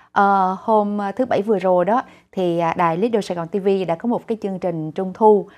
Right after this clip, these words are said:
rất là vui, rất là hào hứng và rất là sôi nổi diễn ra ở ngay tại Phước Lộc Thọ kể từ hai giờ trưa cho đến kết thúc là mười giờ tối. Ờ, chương trình năm nay có thể nói là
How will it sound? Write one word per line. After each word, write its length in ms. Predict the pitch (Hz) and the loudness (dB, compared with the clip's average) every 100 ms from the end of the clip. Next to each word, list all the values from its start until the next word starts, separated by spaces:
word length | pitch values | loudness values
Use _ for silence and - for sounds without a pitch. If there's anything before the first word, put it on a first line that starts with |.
| _ | _
rất 280 | 254 269 - | 0 0 -2
là 140 | 165 | -6
vui, 400 | 151 185 233 208 - - | 2 4 6 4 -2 -6
rất 260 | 247 - | -6 -4
là 320 | 175 160 151 147 | -6 -6 -10 -12
hào 380 | 151 202 175 | -8 -2 -2
hứng 360 | 160 196 240 311 | -2 0 0 0
và 60 | 185 | -2
rất 200 | 233 214 | -6 -4
là 100 | 175 | -4
sôi 240 | - 196 | 2 2
nổi 320 | 196 123 269 320 - _ | 2 0 0 -2 -14 _
diễn 200 | 180 190 | -4 -2
ra 220 | 226 220 190 | 0 0 0
ở 140 | 190 | -4
ngay 220 | 214 190 | -6 -8
tại 160 | 175 156 | -6 -8
Phước 180 | 262 240 | -6 -6
Lộc 160 | - | -6
Thọ 360 | 196 156 165 170 - _ - | -2 0 0 -4 -10 _ 0
kể 140 | 165 | 0
từ 260 | 220 185 165 | 2 -2 -2
hai 380 | 185 220 226 214 | -2 0 0 0
giờ 180 | 190 175 202 | 0 0 6
trưa 280 | 247 233 - - _ | 8 8 2 -12 _
cho 300 | - 202 202 | 4 6 6
đến 300 | 196 202 240 | 4 2 0
kết 220 | 269 277 285 | 0 -2 -2
thúc 300 | 320 330 - | -4 -4 -6
là 680 | 180 180 165 156 151 147 151 | -2 -2 -2 -6 -10 -14 -10
mười 340 | 170 190 175 | 0 0 0
giờ 180 | 170 165 165 | -2 -4 2
tối. 300 | 180 277 392 - _ _ _ | 4 4 2 -8 _ _ _
Ờ, 460 | - 190 202 196 185 185 - | 2 6 6 6 2 -6 -2
chương 180 | 220 208 | 0 0
trình 260 | 190 180 | -4 -2
năm 200 | 190 208 | -6 -6
nay 160 | 208 202 | -8 -6
có 100 | 240 | -6
thể 120 | 185 | -4
nói 180 | 226 | -2
là 120 | 254 | -2